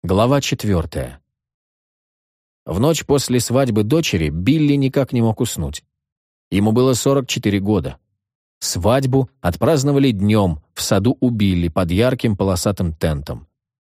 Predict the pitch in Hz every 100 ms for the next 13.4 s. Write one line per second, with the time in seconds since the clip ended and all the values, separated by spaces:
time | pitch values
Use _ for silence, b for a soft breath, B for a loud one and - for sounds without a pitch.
0 | - 101 123 139 - 117 117 113 - -
1 | - 123 113 107 101 101 - 98 92 92
2 | 85 71 67 65 64 - _ _ _ _
3 | _ _ _ _ _ - 85 139 160 156
4 | 156 147 - - 165 139 143 143 131 131
5 | 143 156 - 113 110 104 104 98 95 104
6 | 107 92 110 104 95 120 147 - 117 104
7 | 95 101 - 135 107 110 - 113 110 104
8 | - 92 85 76 - - _ 131 117 -
9 | 120 131 135 - 120 117 104 101 - 110
10 | 98 92 - 82 76 - 73 - _ _
11 | _ _ _ _ 85 131 180 - 156 147
12 | 120 _ - 156 123 85 85 87 85 85
13 | 78 - 71